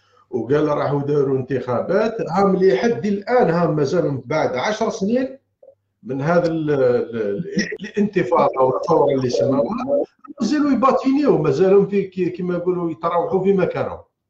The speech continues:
بعد اكثر من عشر سنين. بالتالي انت درك ما هو الخيار الامثل والخيار الاسلم والخيار اللي هو راه رايح فعلا يدير لك تغيير في الجزائر؟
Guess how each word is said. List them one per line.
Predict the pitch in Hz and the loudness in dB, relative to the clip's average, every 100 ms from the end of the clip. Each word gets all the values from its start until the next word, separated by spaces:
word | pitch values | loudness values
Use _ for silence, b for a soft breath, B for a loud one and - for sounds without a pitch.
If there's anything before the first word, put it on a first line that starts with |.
| _ _ _ _ | _ _ _ _
بعد | 190 190 202 | -2 -2 -4
اكثر | - 208 - - 254 | -6 -8 -8 -4 -4
من | 220 | -2
عشر | 233 - 233 | -4 -6 -6
سنين. | 208 202 - - _ _ _ _ - 160 - _ | -2 -2 -2 -8 _ _ _ _ -20 -20 -20 _
بالتالي | 117 - 240 247 247 | -6 -2 2 4 4
انت | 240 - 427 403 226 220 - - _ - | 2 0 0 2 2 0 -6 -20 _ -8
درك | 208 - - - _ _ _ _ _ _ | -2 -2 -4 -14 _ _ _ _ _ _
ما | 120 185 240 | -4 2 4
هو | 214 226 220 | 6 4 4
الخيار | 208 196 - 185 175 175 170 156 | 2 2 -6 -4 0 2 0 -2
الامثل | 151 190 208 170 160 147 | -4 -4 -4 -4 -6 -6
والخيار | 131 139 131 147 147 156 151 | -8 -8 -10 -10 -6 -6 -6
الاسلم | 143 139 - - - 185 226 214 165 | -8 -10 -8 -8 -4 -2 0 0 -2
والخيار | 156 - 160 165 233 240 196 | -4 -6 -2 0 0 0 0
اللي | 180 160 | 0 0
هو | 175 190 233 | 0 2 0
راه | 233 - | 0 -2
رايح | 170 160 - - | -2 -4 -8 -8
فعلا | 208 202 277 | -4 -4 -2
يدير | 247 190 214 | -4 -4 -4
لك | - | -6
تغيير | 185 160 165 131 | -6 -4 -4 -4
في | |
الجزائر؟ | 123 123 117 - | -6 -10 -10 -10